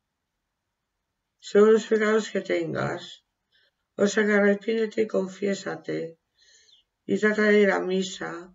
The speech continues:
y trata de conseguir que todo te vaya bien y que seas una persona íntegra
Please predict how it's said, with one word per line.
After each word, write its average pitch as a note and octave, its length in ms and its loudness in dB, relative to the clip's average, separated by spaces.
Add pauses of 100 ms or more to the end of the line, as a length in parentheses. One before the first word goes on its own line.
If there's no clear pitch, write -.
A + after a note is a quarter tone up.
(100)
y G3 160 -6
trata G3+ 300 0
de G3+ 240 0
conseguir G3 840 -2
que F3+ 880 -4 (540)
todo G3+ 240 2
te - 140 -2
vaya F#3+ 320 2
bien G3+ 360 2
y G3 240 -2
que F3+ 560 -2
seas G3 320 -4
una G3 260 -4
persona G3 540 -4
íntegra G3+ 880 -4